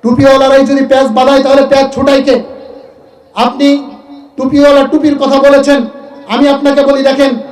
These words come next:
আপনি যেহেতু আমার একটা পোশাক নিয়ে কথা বলেছেন, আপনি রসুলের সুন্নাহ নিয়ে কথা বলেছেন,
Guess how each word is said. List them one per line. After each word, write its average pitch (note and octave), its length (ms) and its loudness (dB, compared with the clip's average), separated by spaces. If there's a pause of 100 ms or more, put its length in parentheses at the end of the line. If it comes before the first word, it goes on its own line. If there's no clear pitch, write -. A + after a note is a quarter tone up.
(140)
আপনি C#4 300 -4
যেহেতু C#4 280 0
আমার C#4 200 0
একটা C#4 140 -4
পোশাক D4 380 -4
নিয়ে D4 160 2
কথা C#4 180 -4
বলেছেন, C#4+ 380 2 (320)
আপনি B3+ 260 -2
রসুলের C#4+ 360 2
সুন্নাহ C#4+ 400 0
নিয়ে C#4+ 160 4
কথা C#4+ 240 0
বলেছেন, D4 420 2